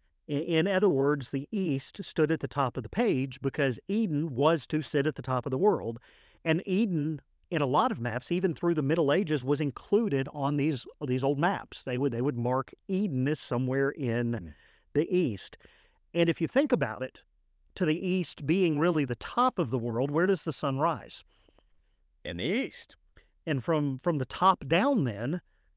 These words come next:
Speaker 1: God showers the earth with light and warmth. Not only water, but light and warmth. And, and if you think about the east being at the top, you can actually go to scripture on this one. This one actually has a little bit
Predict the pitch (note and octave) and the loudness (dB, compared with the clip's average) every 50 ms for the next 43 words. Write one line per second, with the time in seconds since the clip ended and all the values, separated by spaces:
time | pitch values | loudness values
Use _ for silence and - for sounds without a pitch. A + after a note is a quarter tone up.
0 | - C3+ A#2+ D3 D3+ D#3+ D3+ A#2+ - - - - D3+ C#3+ F3 F#3+ G3 G3+ G3 - | -8 -2 2 2 4 4 2 0 -4 -6 -2 0 0 2 2 2 0 0 -2 -2
1 | - A3+ G3+ C#3+ A#2+ A2+ A2 B2+ C3+ - _ _ _ _ _ - D3+ B2+ - C#3+ | -2 -2 -2 -2 -2 -4 -4 -4 -6 -8 _ _ _ _ _ -4 -2 -2 -2 -2
2 | B2+ A2+ A#2+ A2+ B2 B2+ C#3 - - - _ _ _ _ _ - E3+ E3 E3 D#3+ | -4 -2 0 0 0 -2 -2 -6 -10 -20 _ _ _ _ _ -6 -4 -4 -2 -2
3 | G3 A3 D#3 A#2 - - - _ _ _ _ - G#2+ G#2+ A#2+ D#3 F#3+ A3 G#3+ A3+ | -2 -2 -4 -4 -8 -14 -20 _ _ _ _ -8 -4 -2 0 0 2 2 4 4
4 | B3+ B3+ G3+ C#3+ B2+ C#3 - _ _ _ _ _ _ - D#3+ E3+ E3+ D3 C#3 C3+ | 4 4 4 2 0 -2 -4 _ _ _ _ _ _ -2 -2 0 0 2 2 2
5 | C3+ C3 C3+ C#3 - - D#3 C#3+ D3 D3 F#3 G3+ E3 C3+ B2+ - - - - - | 2 2 0 -2 -4 -4 -4 -2 -2 0 0 0 0 0 -2 -6 -10 -20 -20 -20
6 | - - _ _ - F#3+ F3+ G3 F#3+ E3+ - - F3+ F3 E3+ - - D3+ - - | -20 -20 _ _ -2 0 2 2 2 2 0 -2 -2 -2 -2 -2 -4 -6 -4 -2
7 | - B3+ C#4 B3 A#3 F3 E3+ D3 - C#3 D#3 - F#3+ F#3+ G3+ - - - D3 E3 | -2 0 0 2 2 2 2 0 0 -4 -6 -4 -4 -4 -2 -4 -4 -2 0 0
8 | E3+ D3+ D3 B2 - B2 - - - G#3+ F#3+ - - D3+ C3 E3+ F#3 G#3 A3 - | 2 2 0 -2 -4 -6 -8 -2 2 2 2 2 0 -4 -4 -2 -2 -2 -2 -2
9 | - F#3 D3 D3+ C#3 - - - B3+ - G3 - - C3+ A#2 A2+ G2+ F#2+ G2 - | -2 0 0 0 0 -2 -4 -2 -2 -4 -2 -4 -6 -4 -4 -4 -6 -8 -12 -16
10 | - - - B2+ F3+ - - C4 B3+ B3+ - - A#3+ A3+ A3 G3 G#3 G#3 G3+ G3+ | -16 -14 -10 -8 -6 -2 -2 0 0 0 -2 0 0 0 2 2 2 2 2 2
11 | F#3 F3 F3+ F3+ | 2 2 0 -2